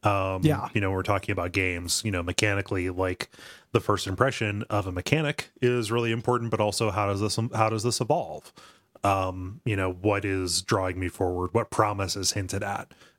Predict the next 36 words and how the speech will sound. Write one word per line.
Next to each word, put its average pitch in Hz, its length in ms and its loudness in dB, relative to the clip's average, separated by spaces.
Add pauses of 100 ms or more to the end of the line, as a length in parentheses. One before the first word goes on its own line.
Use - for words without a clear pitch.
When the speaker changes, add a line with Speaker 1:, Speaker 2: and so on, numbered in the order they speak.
Speaker 1:
based 98 280 2
on, 90 440 -2
based 95 260 0
on 92 120 0
your 90 120 0
first, 85 420 -2
uh, 85 220 -6
kind 95 160 -2
of 90 60 -8
glance 82 320 -2
at 107 120 -4
it? 127 140 -8 (920)
Speaker 2:
Yeah. - 220 -4 (520)
Speaker 1:
Um, 92 500 2 (260)
Speaker 2:
Uh, 170 380 4 (180)
and 196 160 8
then 220 100 6
if, 196 220 0
if, 185 300 2 (160)
if 175 260 4
something, 180 760 6 (100)
um, 131 640 2 (540)
you 147 120 4
know, 131 300 2 (580)
doesn't 240 340 6
work 147 220 2
for 143 140 2
me, 131 420 2
something 170 260 6
I 147 80 4
think 151 180 4
about 143 160 4
a 135 60 2
lot 135 320 0
is 131 220 4
what, 139 320 4